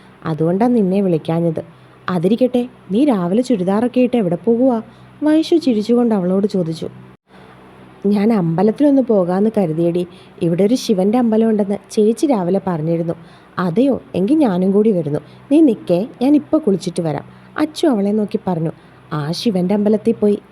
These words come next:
നമ്മൾ പ്രാർത്ഥിച്ചാ പ്രാർത്ഥിക്കുന്ന കാര്യം നടക്കൂടി. എനിക്ക് ഭയങ്കര വിശ്വാസമാണ്." വൈശു അവളെ നോക്കി പറഞ്ഞു.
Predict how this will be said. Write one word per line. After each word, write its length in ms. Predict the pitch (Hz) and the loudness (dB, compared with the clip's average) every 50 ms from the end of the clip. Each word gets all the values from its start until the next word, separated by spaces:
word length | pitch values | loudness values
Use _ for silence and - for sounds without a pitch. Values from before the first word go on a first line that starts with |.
| - | -6
നമ്മൾ 300 | 196 185 170 165 175 196 | -4 -4 -2 0 0 -2
പ്രാർത്ഥിച്ചാ 580 | 226 226 226 202 165 160 - 175 175 - 190 208 196 - - - - - - | -2 -2 -2 -4 -4 -4 -6 -6 -4 -4 -4 -4 -4 -8 -16 -20 -20 -16 -8
പ്രാർത്ഥിക്കുന്ന 600 | - 196 190 170 165 170 160 - 226 214 294 320 | -4 -4 -2 -2 -2 -4 -4 -4 -2 0 0 0
കാര്യം 300 | 349 - 269 220 208 226 | 2 0 0 0 0 0
നടക്കൂടി. 480 | 262 247 196 175 165 - 190 202 208 233 233 - - - - - - | 0 0 0 -2 -2 0 0 0 0 0 -2 -6 -14 -20 -16 -8 -4
എനിക്ക് 280 | 160 170 170 165 247 | -2 -2 -2 -2 -2
ഭയങ്കര 440 | 233 233 220 202 185 175 165 180 196 | -2 0 0 0 0 0 0 0 0
വിശ്വാസമാണ്." 640 | 247 277 247 - - 220 220 214 - 262 240 196 175 - - - - - - - - - | 0 0 -2 -2 -2 -2 -2 -2 -2 -2 -2 -2 -4 -6 -8 -16 -20 -20 -20 -12 -4 0
വൈശു 340 | 302 302 311 311 311 - 311 | 0 2 2 0 0 0 0
അവളെ 260 | 262 208 196 196 196 | 2 2 2 0 0
നോക്കി 280 | 208 208 208 - 226 - - | 0 0 0 -2 -2 -4 -4
പറഞ്ഞു. 260 | 190 170 156 165 | -6 -6 -6 -10